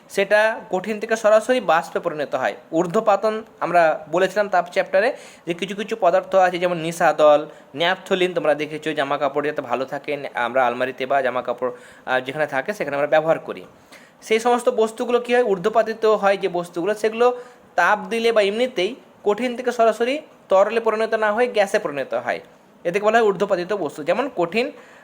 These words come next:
আহ, এখানে কঠিন কার্বন ডাইঅক্সাইড, আহ, দেওয়া হয়েছে, এটা কিন্তু হবে, আহ, আনসার। এগুলো কিন্তু ঊর্ধ্বপাতিত হয় না। স্বাভাবিক পারদ স্ফুটনাঙ্ক তিনশো সাতান্ন ডিগ্রি সেলসিয়াস। জলকে সুপরিবাহী করতে জলের মধ্যে যে কোনো অ্যাসিড বা ক্ষার, যেমন এখানে এইচ সি এল মেশানো হয়েছে,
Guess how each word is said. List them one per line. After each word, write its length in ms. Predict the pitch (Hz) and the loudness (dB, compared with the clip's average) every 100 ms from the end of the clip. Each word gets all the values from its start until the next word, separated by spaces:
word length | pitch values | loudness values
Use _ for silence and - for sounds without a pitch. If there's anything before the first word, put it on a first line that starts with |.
| - | -6
আহ, 400 | 139 143 123 - | 0 0 0 -4
এখানে 240 | 165 208 208 | -2 -2 0
কঠিন 320 | 190 180 247 | 0 0 -2
কার্বন 400 | 247 180 170 185 | 2 2 4 2
ডাইঅক্সাইড, 460 | 185 185 208 208 214 | 2 2 0 0 -2
আহ, 840 | - - _ _ _ _ - 156 | -14 -20 _ _ _ _ -6 -4
দেওয়া 280 | 156 185 196 | 0 4 4
হয়েছে, 320 | 190 185 208 | 4 0 0
এটা 220 | 254 151 | 0 0
কিন্তু 240 | 175 185 180 | -4 -4 0
হবে, 240 | 160 220 - - - | 2 0 -4 -14 -8
আহ, 180 | 101 123 | -2 -2
আনসার। 280 | 127 104 - | -2 -6 -4
এগুলো 260 | 180 185 220 | -4 -2 -2
কিন্তু 160 | 220 | -2
ঊর্ধ্বপাতিত 400 | 208 170 170 165 | -4 -2 -8 -6
হয় 200 | 175 127 | -6 -4
না। 140 | 98 85 - - - | -6 -12 -16 -20 -14
স্বাভাবিক 440 | - 190 240 269 269 | 0 4 4 2 0
পারদ 220 | 196 220 | 0 2
স্ফুটনাঙ্ক 580 | 247 247 233 233 233 254 | -2 -2 -2 -2 2 0
তিনশো 280 | 254 208 220 | 0 -6 -2
সাতান্ন 280 | 202 202 202 | 0 0 -2
ডিগ্রি 180 | 202 | -4
সেলসিয়াস। 560 | 208 196 196 220 226 214 | -4 -4 -4 0 2 2
জলকে 320 | 170 165 165 | 2 2 0
সুপরিবাহী 520 | - 190 175 190 185 | -8 -6 -2 0 -2
করতে 420 | 190 165 165 208 226 - - _ - | -2 -6 -2 -4 -4 -10 -20 _ -4
জলের 240 | 143 180 202 | 2 2 2
মধ্যে 280 | 208 208 | 0 0
যে 160 | 143 170 | 0 -4
কোনো 200 | 175 208 | -2 0
অ্যাসিড 340 | 165 156 196 | 0 0 -2
বা 140 | 175 190 | 0 0
ক্ষার, 280 | 185 165 - - - - | 2 0 0 -6 -20 -6
যেমন 160 | 165 | -2
এখানে 180 | 190 196 | 0 0
এইচ 220 | 180 180 | 2 0
সি 120 | 185 208 | 0 -2
এল 60 | |
মেশানো 380 | 190 190 185 185 | 0 0 0 0
হয়েছে, 360 | 180 180 180 | 0 -2 -4